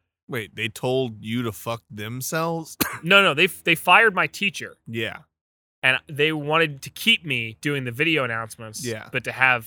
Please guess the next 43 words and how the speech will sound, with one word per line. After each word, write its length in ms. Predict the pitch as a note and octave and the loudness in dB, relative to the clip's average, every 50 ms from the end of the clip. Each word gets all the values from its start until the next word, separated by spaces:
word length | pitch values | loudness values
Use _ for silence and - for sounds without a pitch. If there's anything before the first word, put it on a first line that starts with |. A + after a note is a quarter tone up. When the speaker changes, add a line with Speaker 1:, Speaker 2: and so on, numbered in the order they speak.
| - - | -12 -10
Speaker 2:
somebody 340 | - - D3+ C#3 C3+ C3 B2+ | -4 -4 -2 -2 -2 -4 -4
else 220 | A#2+ A#2+ A2+ - | -4 -6 -8 -10
run 200 | B2 B2 B2 A#2+ | -10 -8 -8 -8
it, 100 | A2 - | -8 -8
some 180 | - C3 A#2 A2+ | -10 -10 -8 -8
other 160 | A#2+ B2 A2+ | -10 -10 -10
teacher. 420 | - - - G#2+ F#2+ - G#2 G2+ G#2 | -16 -16 -18 -18 -20 -18 -18 -18 -14
And 120 | - C3+ | -8 -6
Speaker 1:
Yeah. 140 | A#2 A2+ B2 | -4 0 4
Speaker 2:
I 120 | C3+ D#3 D3+ | 4 4 4
said, 420 | - - B2 G#2+ G#2 G#2 G2 - _ _ _ _ _ | 2 -4 -8 -8 -10 -12 -14 -16 _ _ _ _ _
"You 200 | A#2+ A2+ B2 A#2+ | -12 -10 -10 -8
can 140 | - B2+ A#2 | -8 -10 -12
go 120 | A2 G#2+ | -12 -12
fuck 220 | G2+ - C3+ B2 A2 - | -6 -4 -4 -4 -2 0
Speaker 1:
Oh, 220 | B2 A#2+ A#2 A#2 | 2 2 2 2
Speaker 2:
yourselves." 180 | A2+ A2 - G#2 | 0 -8 -8 -8
Speaker 1:
okay, 120 | G2+ G2+ G2+ - - G#2 | -8 -8 -8 -10 -14 -18
okay. 60 | G2 _ _ _ _ _ _ _ - | -20 _ _ _ _ _ _ _ -4
Speaker 2:
Uh, 340 | - A#2+ A#2 A#2 A2+ A2 G#2+ G#2+ | 0 2 2 2 2 0 0 2
Speaker 1:
I 40 | A2+ | 4
thought 220 | C3 C3 B2+ B2 | 4 4 2 0
you 100 | B2 A#2 | -2 -4
said 300 | - - A#2+ A2+ G#2 G2+ | -2 -2 -2 -2 0 2
they 140 | A2 A2+ A2+ | 2 2 2
told 360 | G2 - A2 G#2 G#2 G2+ G2 | 2 0 -6 -6 -6 -8 -6
you 220 | G#2+ G#2+ A2 G#2+ G2 | -4 -4 -4 -4 -4
to 160 | G2 G2 G2+ | -6 -10 -12
fuck 200 | - - - C3+ | -10 -2 2 2
Speaker 2:
and 100 | C#3+ C#3+ | 2 4
by 180 | C3+ D#3 E3 E3 | 6 4 6 6
the 120 | D#3 D3 | 6 4
way, 180 | D3+ D3+ C#3 A#2+ | 2 2 2 2
Speaker 1:
themselves. 380 | A2 G#2 - - - _ - _ - | 0 -4 -10 -18 -20 _ -20 _ -6
Speaker 2:
that 280 | C3 C3+ C#3+ D3+ D#3+ | 2 4 6 6 6
is 140 | D#3+ D3 B2 | 4 0 -2
the 100 | C#3 D3+ | -2 -2
only 240 | D3+ D3+ D3 C#3+ C3+ | -2 -2 -2 -2 -4
time 260 | B2 C#3 C3+ C3+ C3+ | -2 0 -2 0 0
I've 120 | B2+ B2 B2 | 0 -2 -2
ever 180 | B2 A#2+ A#2+ | -4 -6 -6
said 280 | A2+ - - C3+ B2 B2 | -8 -4 -4 -4 -2 0
that 200 | B2 A#2 A#2 | -2 -2 -2